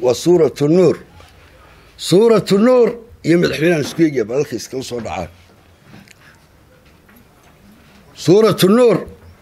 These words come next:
maaha suurada ku halleyn kari waayo. Waa suurad ku filan cid kastoo xadgudubta. Waayo, Ilaahay hadalkiisii weeye. Ilaahayna addoon kasta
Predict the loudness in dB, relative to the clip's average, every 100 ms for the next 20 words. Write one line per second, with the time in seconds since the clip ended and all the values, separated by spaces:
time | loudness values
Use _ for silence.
0 | _ _ -8 -2 0 0 0 0 0 0
1 | 0 0 0 -2 -4 -4 -4 -6 -8 -14
2 | _ _ _ _ _ _ _ _ _ _
3 | -20 -20 _ _ _ -20 _ -20 _ _
4 | -14 -2 -2 2 2 2 0 -2 0 0
5 | 2 0 -4 -18 -20 _ _ -20 -20 _
6 | -20 -20 -20 -18 -8 -8 -6 -6 -2 -2
7 | -2 -6 -10 -8 -8 -10 -12 -20 -20 -20
8 | -20 -20 _ -20 -20 -20 -20 -20 -20 _
9 | -20 -20 -20 -20 -20 -20 -18 -4 0 2
10 | 0 0 2 2 2 2 2 0 -4 -8
11 | 0 2 4 2 2 0 -2 -18 _ _
12 | _ _ _ _ _ _ _ _ _ _
13 | -20 _ -2 0 2 2 2 2 2 2
14 | -2 -4 -2 -4